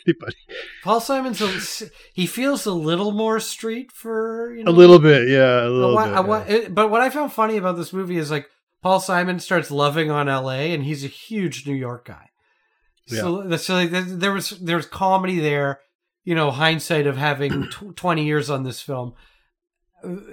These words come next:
Speaker 2: there was some funny things in that, and the way Paul Simon did that, I thought was very funny.
Speaker 1: Man, can you imagine just going up to somebody and hit, basically hitting on, like, hitting on their girlfriend right in front of them like
Speaker 2: Yeah,
Speaker 1: that?
Speaker 2: it's
Speaker 1: What a
Speaker 2: ballsy.
Speaker 1: douche move. Ugh.
Speaker 2: Ballsy.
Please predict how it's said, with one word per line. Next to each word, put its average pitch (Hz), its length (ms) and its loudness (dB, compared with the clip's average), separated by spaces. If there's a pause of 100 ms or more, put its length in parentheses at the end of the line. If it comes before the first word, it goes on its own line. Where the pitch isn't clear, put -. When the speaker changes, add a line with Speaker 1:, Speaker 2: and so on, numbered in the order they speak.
(140)
Speaker 2:
there 175 220 0
was 175 140 -2
some 165 140 -8
funny 160 360 -2
things 139 360 -4
in 131 140 -8
that, 120 300 -10
and 131 140 -10
the 127 80 -8
way 131 160 -6
Paul 127 240 -10
Simon 120 320 -12
did 110 180 -14
that, 113 120 -14
I 110 80 -12
thought 113 180 -18
was 107 160 -18
very 92 260 -20
funny. 73 340 -20 (840)
Speaker 1:
Man, 113 320 -4
can 214 120 2
you 277 60 4
imagine 139 420 0
just 120 180 0
going 117 220 2
up 127 80 -2
to 123 100 -6
somebody 113 480 -2
and 95 80 -8
hit, 104 160 -8 (140)
basically 160 500 4
hitting 127 240 2
on, 113 100 -2
like, 117 200 -2 (440)
hitting 123 240 -2
on 110 120 -2
their 101 100 -6
girlfriend 98 420 -8
right 101 140 -8
in 95 60 -16
front 92 240 -12
of 95 60 -12
them 117 140 -6
like 120 140 -6
Speaker 2:
Yeah, 117 80 -10
Speaker 1:
that? 139 100 -6
Speaker 2:
it's - 100 -14
Speaker 1:
What 185 100 -10
a - 20 -8
Speaker 2:
ballsy. 123 400 -4
Speaker 1:
douche 135 340 2
move. 113 300 -2 (240)
Ugh. 139 220 -2 (160)
Speaker 2:
Ballsy. 117 540 -4